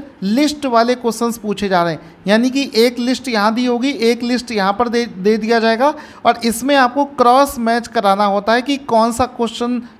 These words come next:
किस, कौन सा ऑप्शन किससे मैच हो रहा है। दूसरा एक आता है कि क्रॉस मैचिंग वाला, यानी कि आपको दो लिस्ट दे दी जाएगी और इसमें पूछा जाएगा कि बताओ कौन सी लिस्ट सही से मैच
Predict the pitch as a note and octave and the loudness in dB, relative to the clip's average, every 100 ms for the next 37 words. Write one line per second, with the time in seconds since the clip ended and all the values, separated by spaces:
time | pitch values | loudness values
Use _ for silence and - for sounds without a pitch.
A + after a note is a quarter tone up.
0 | _ C#4 C#4 C#4 - - - A#3 B3+ B3+ | _ -2 0 -4 -8 -8 2 2 4 2
1 | A3 A3 C4+ C4 A3+ A3 C4 A3+ G#3 G3 | 2 0 -4 -4 -6 -2 -2 0 -2 -2
2 | F3+ D3 A#2 - - - - E3+ A3 A#3+ | -4 -4 -6 -14 -20 -20 -18 -4 0 2
3 | C#4+ D4 C#4+ C4+ C4 C4+ C4+ C#4+ C#4+ C4 | 4 4 4 2 2 2 2 -2 -4 0
4 | B3 B3+ C4+ B3 A3+ A3 A3+ A#3 G#3+ F3 | 2 2 0 -2 -2 0 -2 -2 0 0
5 | D3 - - - G#3 A#3 B3+ C#4+ B3 A3 | -2 -6 -16 -2 0 2 0 -2 2 2
6 | A3 C#4 G3+ A3 C4 C4 C4 C4 G#3+ A3 | 2 0 2 4 4 4 -4 -4 -2 0
7 | A#3+ A3+ A3+ G#3+ C#4 D4+ - - - A3+ | 0 -2 -2 -2 -6 -8 -14 -6 0 0
8 | A#3 B3+ C#4+ D4 B3 B3 B3+ B3 B3+ C4+ | 0 0 -2 0 -2 0 2 2 2 2
9 | C4+ A3+ A3+ B3+ B3+ A#3+ B3 C4+ C#4+ A#3+ | 2 0 2 2 2 2 2 2 0 0
10 | C4+ C#4 C#4+ C4 G#3 A3+ C#4 C#4 G#3 A3 | -2 -2 -4 -2 -2 -2 -2 -2 0 2
11 | C#4 E4+ | 0 -2